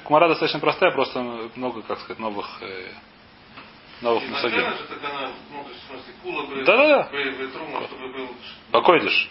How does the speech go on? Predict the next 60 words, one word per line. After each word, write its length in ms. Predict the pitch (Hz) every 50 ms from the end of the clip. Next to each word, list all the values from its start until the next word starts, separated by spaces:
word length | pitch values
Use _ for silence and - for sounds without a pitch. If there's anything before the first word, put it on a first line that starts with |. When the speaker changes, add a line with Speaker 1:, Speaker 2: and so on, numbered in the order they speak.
| - - -
Speaker 2:
покойдыш. 320 | - - - - 127 - - -
Speaker 1:
Конечно. 340 | - 311 320 294 240 - - - - - - - - - - - - - - - - - - -
То 100 | - 190
же 60 | 196
самое, 160 | - 220 165
поскольку 260 | 143 - - 220 214
это 140 | 196 - 165
вместе 280 | 156 165 175 170 - -
в 40 | 139
одном, 240 | 131 151 147 143
то 100 | - 135
это 80 | 123 -
самое. 300 | - - 110 92 92 101
Если 160 | 123 - -
ты 60 | -
ему 80 | 143 135
веришь 260 | 135 143 139 123 -
этому, 180 | - 92 92 92
ты 100 | - 113
не 60 | 120
можешь 160 | 143 151 -
сказать, 160 | - 131 113
что 100 | - 127
это 140 | 123 120 131
часть, 260 | - 156 147 135 -
это... 140 | - 107 - - 113 - - - - - - - - - - - - -
ты 80 | - 117
не 40 | 117
можешь 180 | 135 147 -
сказать, 160 | - 131 117 -
что 100 | - 165
если 120 | 143 131
убрал, 240 | 117 113 123 139 139 131
что 100 | - 135
это 120 | 120 -
там, 180 | - 123 120 131
это 180 | 120 113 110
того. 300 | - 113 110 104 95 92 - - - - - - - - - - -
Такое, 240 | - 110 - 113 -
<laughs> 40 | -
что 300 | - - - - - -
сказать 200 | - - 143 123
не 80 | 127 120
можешь. 360 | 117 107 98 95 - - - - - - - - - -
Поскольку 220 | - - 135 131 135
это 100 | 131 123
было 160 | 123 131 131
одно 160 | 123 123 127
целое, 300 | 123 - - 101 95 95
либо 180 | 95 113 113 123
это 120 | 120 -
там, 180 | - - 107 98
либо 200 | 95 104 107 135
того, 260 | - 156 160 170 143
ты 60 | 117
не 60 | 107
можешь 160 | 101 120 135 131
сказать, 160 | - 131 110
что 120 | - 110
это 80 | -